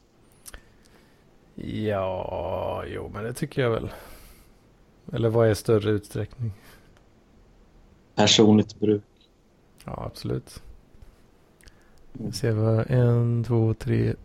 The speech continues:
Speaker 1: fyra, fem, sex. Sex av de tio maskinerna jag kör är ju Linux. <laughs>
Speaker 2: Ja, okej.
Speaker 1: På servern.
Speaker 2: Har du använt, eh,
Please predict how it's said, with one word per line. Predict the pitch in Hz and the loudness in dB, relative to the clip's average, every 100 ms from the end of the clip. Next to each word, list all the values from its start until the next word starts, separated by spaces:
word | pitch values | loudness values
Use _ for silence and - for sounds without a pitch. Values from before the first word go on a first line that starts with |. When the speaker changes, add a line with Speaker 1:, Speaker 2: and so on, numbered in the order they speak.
| - - - | -20 -20 -20
Speaker 1:
fyra, | - - 120 123 127 - - _ _ _ _ _ - - | -18 -8 -4 -2 -2 -4 -8 _ _ _ _ _ -20 -20
fem, | - 120 117 123 - - _ _ _ _ _ - _ _ _ - - _ _ _ - | -4 -2 0 -2 -6 -10 _ _ _ _ _ -20 _ _ _ -20 -20 _ _ _ -18
sex. | - - 123 123 _ - - - - _ _ _ _ _ _ _ _ _ _ | -12 -2 -2 -2 _ -14 -12 -12 -16 _ _ _ _ _ _ _ _ _ _
Sex | - - 143 - - | -4 2 2 2 0
av | 135 120 | 4 6
de | 113 113 | 4 4
tio | 127 110 | 4 6
maskinerna | 104 104 110 104 110 117 | 4 2 0 0 0 2
jag | 117 104 | 2 2
kör | 110 104 | 0 0
är | 104 | 0
ju | 101 101 | 0 0
Linux. | 98 - - - - | -2 -4 -10 -14 -20
<laughs> | - - - - _ _ - _ - - - - 135 - | -20 -20 -20 -20 _ _ -20 _ -2 2 2 4 2 6
Speaker 2:
Ja, | 123 120 | 6 6
okej. | - - - - - | 2 -10 -14 -14 -4
Speaker 1:
På | 117 107 | -2 -2
servern. | 120 117 110 113 - - - - - - - - - - - - - | -2 0 -2 -4 -10 -20 -20 -20 -20 -20 -20 -20 -20 -20 -20 -10 2
Speaker 2:
Har | 107 | 6
du | 113 | 8
använt, | 110 113 120 - | 10 8 6 4
eh, | 113 113 | 8 8